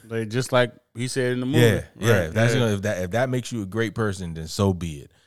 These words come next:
Speaker 1: Yeah, I look at it, it, but, you know, it's some people that are so stubborn that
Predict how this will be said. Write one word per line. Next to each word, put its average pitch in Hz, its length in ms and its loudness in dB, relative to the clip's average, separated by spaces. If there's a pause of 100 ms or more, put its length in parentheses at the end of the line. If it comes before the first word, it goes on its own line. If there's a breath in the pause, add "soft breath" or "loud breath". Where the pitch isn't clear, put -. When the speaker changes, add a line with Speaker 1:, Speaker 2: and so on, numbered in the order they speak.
(120)
Speaker 1:
Yeah, 110 180 -4
I 135 40 2
look 143 220 -2
at 123 160 2
it, 117 280 -2
it, 123 80 -10
but, 135 160 -2
you 147 60 -4
know, 135 160 2
it's 131 160 -2
some 143 160 -2
people 135 240 -4
that 120 160 2
are 101 80 -2
so 123 240 -6
stubborn 117 680 -6
that 92 300 -6